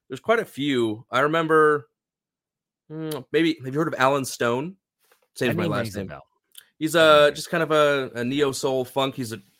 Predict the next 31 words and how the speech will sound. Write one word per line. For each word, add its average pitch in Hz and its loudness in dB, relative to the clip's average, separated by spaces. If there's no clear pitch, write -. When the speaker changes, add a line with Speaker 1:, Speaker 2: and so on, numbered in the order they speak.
Speaker 1:
long-haired 131 0
redhead 113 -2
guy 92 -8
that 117 2
is 117 -2
the 127 -4
most 127 -4
soulful 143 2
voice 110 0
you've 110 -4
ever 101 -2
heard, 87 -6
and 107 -2
everything 135 2
he 110 -2
touches 104 -4
is 98 -10
gold. 95 -4
So 101 -2
Alan 123 0
Stone's 104 -4
up, - -4
up 131 -4
the 117 -2
top 107 -6
five 92 -2
of 113 -4
all 110 0
time 85 -10
for - -18
sure. 64 -8